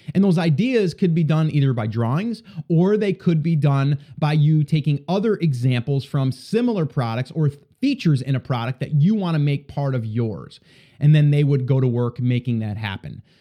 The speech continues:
So your question really is, "Well, how do I find these people to do this work for me?" Well, there's a lot of different options out there. Um, I would probably look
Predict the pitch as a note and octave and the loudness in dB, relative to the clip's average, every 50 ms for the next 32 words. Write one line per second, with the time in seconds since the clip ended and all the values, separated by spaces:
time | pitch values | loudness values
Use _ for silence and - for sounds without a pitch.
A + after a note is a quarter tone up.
0 | _ _ _ _ - - - C#3 B2+ B2 B2 A#2+ - A3+ B3+ C4+ - - E3+ D#3 | _ _ _ _ -8 -2 0 2 2 2 0 -2 0 -2 -2 -2 0 0 0 2
1 | D3+ D3+ D3 D3 D3 C#3+ C#3 C#3+ B2 B2+ C3 B2 A2 - D#3 E3 D#3+ D3 C3+ B2 | 2 2 2 2 2 2 0 0 -2 -4 -6 -6 -6 -4 -4 -4 -2 -2 -4 -4
2 | - - D3 D#3 F3 F3 E3 D3 C#3+ D3+ F3 F#3+ F#3 - - _ _ - - C3+ | -6 -6 -6 -4 -2 -2 0 0 0 0 0 -2 -4 -6 -10 _ _ -8 -4 0
3 | B2+ D3 D3 C#3 C#3 C#3 C3+ B2+ A#2+ - - - _ _ _ _ - A3+ C4+ - | 2 4 4 4 4 2 2 0 -4 -8 -16 -20 _ _ _ _ -10 -10 -10 -8
4 | - - - - _ _ _ _ _ - D3 C#3 B2 C3 C#3 C3+ C3+ C3 - - | -8 -12 -12 -14 _ _ _ _ _ -2 0 0 2 2 2 2 0 -2 -4 -4
5 | C#3 D#3 D3+ - - - G2+ E2 F2 - _ _ _ _ _ _ _ _ - F3 | -6 -6 -6 -8 -10 -10 -10 -10 -10 -14 _ _ _ _ _ _ _ _ -4 0
6 | F3 F3+ E3 F#3 F3+ F3+ F#3 A3 B3 B3 A#3 F3+ C#3 D3 E3+ E3+ - E3 C3 - | 2 2 2 2 0 -2 -2 -2 -2 -2 -2 -2 0 0 0 0 0 -4 -6 -6
7 | B2 C3 C3 C3+ - - D#3+ E3+ G3 F#3 - - - A#2+ B2 B2 - - B2+ C3+ | -8 -10 -10 -8 -6 -4 -4 -2 -4 -4 -8 -12 -8 -4 -4 -4 -4 -4 -4 -6
8 | - F#2+ - _ _ _ _ - - - C#3+ C#3+ C#3 - - F3+ G3 A#3 C4 C4 | -6 -8 -12 _ _ _ _ -12 -4 -2 0 0 0 -2 -4 -6 -4 -4 -2 0
9 | B3+ A#3 A3 G3+ F3+ F#3 - - - D#3 F3 G3 G3+ F#3+ G3 G3 F#3+ - E3 E3 | 0 2 2 2 0 -2 -6 -6 -6 -4 -4 -4 -4 -4 -4 -4 -4 -4 -2 -2
10 | D#3+ E3+ E3+ E3+ | 0 0 -2 -4